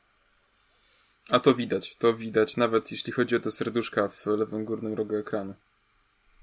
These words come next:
Tak, ale mówię, bardzo, bardzo bym chyba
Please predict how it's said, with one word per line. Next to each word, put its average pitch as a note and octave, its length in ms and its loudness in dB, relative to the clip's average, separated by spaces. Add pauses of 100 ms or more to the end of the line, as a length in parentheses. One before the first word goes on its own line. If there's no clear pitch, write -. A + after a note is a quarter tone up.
(920)
Tak, - 220 -6
ale D#3+ 160 12
mówię, A#2+ 260 4
bardzo, C#3+ 300 2
bardzo D3 280 2
bym C#3 140 -2
chyba C#3 440 4